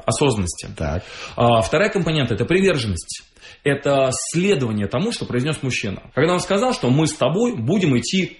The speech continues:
Speaker 1: туда, да, там, на гору в Гималае, вот, чтобы он потом каждый день делал туда шаги. Приверженность. Это вторая компонента, которая потеряна сейчас у мужчин.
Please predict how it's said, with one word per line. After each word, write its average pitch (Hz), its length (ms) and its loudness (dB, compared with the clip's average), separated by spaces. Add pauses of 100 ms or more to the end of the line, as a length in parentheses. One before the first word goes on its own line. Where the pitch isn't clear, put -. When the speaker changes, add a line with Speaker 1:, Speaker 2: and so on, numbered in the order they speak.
(140)
Speaker 1:
туда, 123 500 2
да, 147 120 2
там, 104 200 -4
на 127 100 2
гору 175 300 0
в 107 100 -6
Гималае, 123 560 0 (200)
вот, 139 200 2
чтобы 147 200 0
он 147 40 -2
потом 247 300 0
каждый 170 260 0
день 220 160 2
делал 185 220 2
туда 139 180 -2
шаги. 110 440 -4 (200)
Приверженность. 143 680 0
Это 143 140 -2
вторая 170 280 0
компонента, 123 380 -2
которая 110 220 -4
потеряна 120 360 0
сейчас 101 260 -6
у 107 60 -4
мужчин. - 320 -6